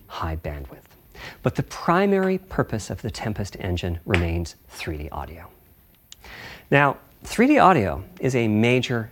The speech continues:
academic research topic. It's safe to say that no one in the world has all of the answers.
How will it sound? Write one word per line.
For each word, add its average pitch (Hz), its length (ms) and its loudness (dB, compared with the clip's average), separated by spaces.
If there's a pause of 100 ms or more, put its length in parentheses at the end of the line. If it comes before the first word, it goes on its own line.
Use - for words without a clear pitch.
(120)
academic 92 580 -2
research 87 400 -6
topic. 80 380 -6
It's 127 140 -2
safe 220 340 0
to 214 100 -10
say 123 240 -2
that - 220 -4
no 127 340 6
one 127 220 4
in 104 100 0
the 95 60 0
world 82 360 -2
has 85 180 -4
all 80 200 -4
of 80 80 -8
the 80 140 -8
answers. 80 500 -12